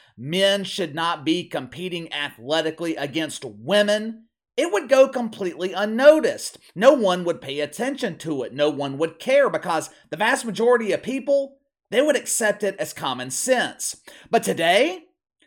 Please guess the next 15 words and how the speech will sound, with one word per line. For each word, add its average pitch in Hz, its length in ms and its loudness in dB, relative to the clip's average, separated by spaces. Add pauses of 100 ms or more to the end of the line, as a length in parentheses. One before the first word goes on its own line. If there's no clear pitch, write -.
(300)
we 311 200 4
are 392 100 4
living 285 380 0
in 202 160 -2
a 180 120 -2
media-driven 190 1040 -4
culture 165 540 -6
that 151 200 -2
is 135 120 -4
so - 320 2
backwards, 214 840 -2
that 190 220 0
is 147 180 -4
so 185 300 0
corrupt. 170 880 -2